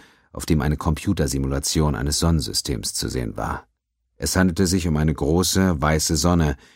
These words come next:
die von fünf Planeten umkreist wurde, die auf verschiedenen Ebenen lagen. Jede Umlaufbahn wurde von einer anderen Farbe gekennzeichnet.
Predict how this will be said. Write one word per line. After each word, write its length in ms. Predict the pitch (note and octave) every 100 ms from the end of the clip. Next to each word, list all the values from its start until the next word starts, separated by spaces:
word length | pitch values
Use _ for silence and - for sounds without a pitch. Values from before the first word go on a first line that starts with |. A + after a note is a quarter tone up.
| _ -
die 80 |
von 180 | - D#2+
fünf 360 | D2 F#2+ E2 -
Planeten 440 | F#2+ F2 F#2 -
umkreist 460 | A1 - D2 C#2+ -
wurde, 320 | C#2+ C#2+ C#2 _ _ -
die 100 | B1+
auf 80 |
verschiedenen 640 | - C#2+ - D#2+ C2+ D2 C#2
Ebenen 400 | F2 B1+ A1+ A1
lagen. 420 | - - - - _ _ _ _
Jede 300 | F2 G2 A2
Umlaufbahn 640 | G2 E2 D2+ D#2 D#2 D#2 - _ _ -
wurde 260 | E2+ F2 E2
von 180 | E2
einer 280 | - D#2+ D#2+
anderen 380 | E2+ D#2+ D2 E2
Farbe 400 | - F2+ C#2 A1
gekennzeichnet. 840 | A#1 - C2+ - A1+ G#1+ G#1+ -